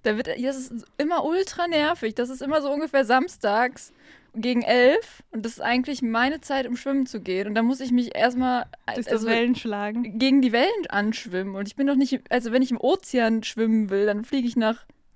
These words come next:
Speaker 1: Portugal und sch-, und spring da von der Klippe. Aber dann möchte ich doch hier im Agrippa-Bad nicht gegen die Wellen ankämpfen müssen.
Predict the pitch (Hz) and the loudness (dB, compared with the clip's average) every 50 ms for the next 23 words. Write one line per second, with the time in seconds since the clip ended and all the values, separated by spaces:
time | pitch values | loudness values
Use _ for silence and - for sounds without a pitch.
0 | - - 294 277 294 - 294 226 185 180 185 190 202 233 285 381 - 220 220 202 | -8 -2 -2 -2 0 -2 -2 0 2 4 4 6 4 4 2 0 -4 -6 -6 -6
1 | - - - _ _ - - 214 226 - - - - - 240 233 233 233 233 - | -8 -14 -18 _ _ -10 -6 -6 -6 -6 -8 -12 -6 -2 0 2 4 4 2 2
2 | 262 226 208 208 - - 311 - - 196 190 196 - - - 196 208 208 220 220 | 2 2 2 0 0 -6 -6 -6 -4 -6 -4 -4 -4 -4 -2 2 2 4 4 2
3 | 254 247 - - 220 226 220 269 247 - 220 202 202 214 - - 349 - 294 240 | 0 -2 -4 -6 -6 -4 0 0 0 0 0 0 0 0 0 -2 -4 0 0 0
4 | 196 - 180 175 185 220 247 - - - - - - - - - - _ - 220 | 0 2 0 2 2 0 0 -2 -10 -20 -20 -20 -20 -18 -18 -18 -14 _ -4 -2
5 | 233 247 247 - 254 240 247 240 220 240 339 427 359 190 180 202 - - 214 196 | -2 0 0 0 2 4 4 4 4 2 2 2 0 -2 -4 -4 -4 -4 -4 -4
6 | 202 - - 196 196 196 196 - 196 190 214 | -4 -6 -8 -6 -6 -6 -6 -8 -8 -10 -10